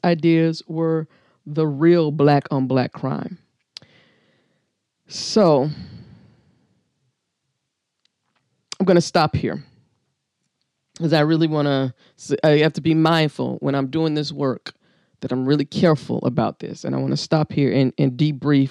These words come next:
or unpack what I just said or what I just read. Because, again, this is a lot of what I see in, in his work, and I,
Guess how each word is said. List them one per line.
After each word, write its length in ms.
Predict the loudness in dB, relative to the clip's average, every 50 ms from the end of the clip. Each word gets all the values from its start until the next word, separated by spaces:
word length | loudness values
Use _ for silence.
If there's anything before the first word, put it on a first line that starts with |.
| -4 -12 _
or 140 | -8 -6 -2 0
unpack 460 | 0 0 0 0 0 0 0 0 -2
what 180 | -4 -2 0 0
I 220 | 0 0 -2 -4 -6 _
just 420 | -4 -4 -4 -4 -4 -10 -18 -20 _ _ -20
said 800 | -20 -20 -20 -20 -20 -20 -8 -4 -4 -2 -2 -4 -6 -8 -10 -12 _ _ _ -20 -20 -20 -10 -6
or 140 | -4 -2 0
what 180 | 2 2 4
I 80 | 4 2
just 300 | 2 0 -4 -6 -6 -8
read. 440 | -6 -4 -4 -4 -4 -6 -8 -10 -16 _ _ -20 -20 -20 -20 -20 -20 -20 -8 _
Because, 540 | -6 0 2 4 4 6 4 4 2 -2 -8 -16 _ _ _ _ _ -20 -20 -20 _ _ _ _ _ _ _
again, 440 | -2 -2 2 4 4 4 6 6 6
this 220 | 6 4 4 4 2
is 440 | 2 2 0 -4 -8 -14 -20 -20 _ _ _ _ _ _ _ _ _ _ _ _ _ _ _ _ _ _ _ _ _ _ _ _ -20 -20 _ _ _ _
a 80 | -2 0
lot 300 | 2 2 2 2 2 0
of 80 | 0 0
what 260 | -2 -2 -2 -2 -4 _
I 120 | -2 -2 -2
see 500 | -4 -8 -14 -8 -8 -6 -6 -4 -2 0
in, 160 | 0 0 0 0 0
in 120 | 0 0
his 280 | 0 -2 -2 -4 -4 -6
work, 420 | -4 -2 0 0 0 0 -2 -2
and 140 | -2 -2 0
I, 140 | 0 0